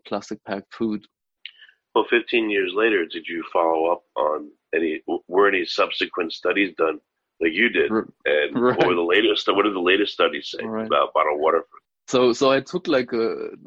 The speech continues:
Speaker 1: I took, like, a break, I would say, from bottled water after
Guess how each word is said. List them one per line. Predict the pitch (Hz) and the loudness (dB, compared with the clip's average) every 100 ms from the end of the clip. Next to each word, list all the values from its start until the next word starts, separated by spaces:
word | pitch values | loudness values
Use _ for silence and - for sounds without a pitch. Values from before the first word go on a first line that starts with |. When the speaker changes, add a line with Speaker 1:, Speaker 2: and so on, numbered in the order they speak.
| - | -8
Speaker 1:
I | 117 | -6
took, | 151 147 | -4 0
like, | 139 120 | 0 0
a | 107 _ | -8 _
break, | - 123 135 139 - - | 0 2 4 0 -6 -4
I | |
would | 117 117 - | -4 -4 -6
say, | 117 113 | -4 -4
from | - 113 104 | -4 -8 -6
bottled | 120 117 117 107 | -4 -4 -6 -6
water | 110 120 - 117 | -2 -2 0 -2
after | 98 113 - | -2 -6 -10